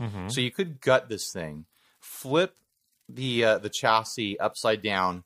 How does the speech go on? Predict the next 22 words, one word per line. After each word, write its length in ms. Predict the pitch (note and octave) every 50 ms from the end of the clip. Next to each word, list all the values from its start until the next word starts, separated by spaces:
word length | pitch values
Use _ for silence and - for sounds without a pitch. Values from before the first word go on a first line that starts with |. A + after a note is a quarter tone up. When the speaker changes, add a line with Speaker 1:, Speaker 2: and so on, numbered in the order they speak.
| _ _ _ _ _ _
Speaker 2:
and 120 | - G#2 A2
then 80 | A2+
put 140 | G2+ - B2+ A#2+
a 40 |
grill 360 | G#2+ - - G2+ G#2 A#2 C3+ D3
cloth 580 | - - C3+ A#2 G#2 G2 F#2+ F#2 - - - _ _ _ _ _ _ _ _ _ _
over 380 | - C#3+ D#3+ D#3 C3+ B2 G#2+ G2
it 80 | F#2+
with 140 | - G#2+ - -
the 80 | A2
control 400 | - - A2+ - - C#3+ C#3 C#3+
panel 260 | C3 - C3 A#2+ A2+ G#2+
sticking 340 | - - A#2+ - - A2+ G#2+
out. 180 | G2 G2 -
At, 160 | - G2+ E2+ - -
it 60 | A#2
would 140 | A2+ A2 -
be 120 | C#3 C3+
at 80 | - G2+
the 80 | G#2+
bottom 520 | G2+ - B2+ B2 B2+ C3+ C3+ B2 G2 E2+ D#2
here. 300 | D#2+ D#2+ C#2+ C2+ C2 -